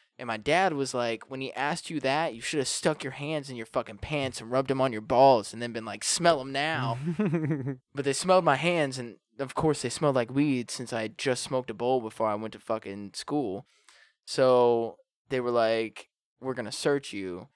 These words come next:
Speaker 1: And I knew better than to fucking take shit to school. So I didn't have shit on me. So I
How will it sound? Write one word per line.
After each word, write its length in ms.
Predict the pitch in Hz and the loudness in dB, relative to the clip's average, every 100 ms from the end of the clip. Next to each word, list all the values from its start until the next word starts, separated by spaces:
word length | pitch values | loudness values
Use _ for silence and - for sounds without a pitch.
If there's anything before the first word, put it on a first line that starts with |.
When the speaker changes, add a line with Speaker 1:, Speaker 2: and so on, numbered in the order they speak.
| _ | _
Speaker 1:
And 160 | - 131 | -6 -4
I 200 | 120 127 | -2 -2
knew 560 | 113 123 185 165 135 165 _ _ - | -4 -4 -2 -2 -4 -8 _ _ -4
better 340 | 123 113 120 | -2 0 -2
than 200 | 120 117 | -2 -6
to 60 | 110 | -6
fucking 400 | - 110 110 110 | -6 -8 -10 -12
take 260 | - 143 | -4 -4
shit 220 | - 135 - | -2 -4 -4
to 80 | 104 | -10
school. 520 | - 196 117 107 - _ _ | 0 0 0 -6 -8 _ _
So 140 | - | -2
I 60 | 127 | 0
didn't 120 | 156 | 2
have 140 | 139 131 | 0 -2
shit 180 | - 147 | 0 0
on 160 | 175 | 0
me. 140 | 147 156 | -4 -4
So 140 | - | 2
I 160 | 127 | 2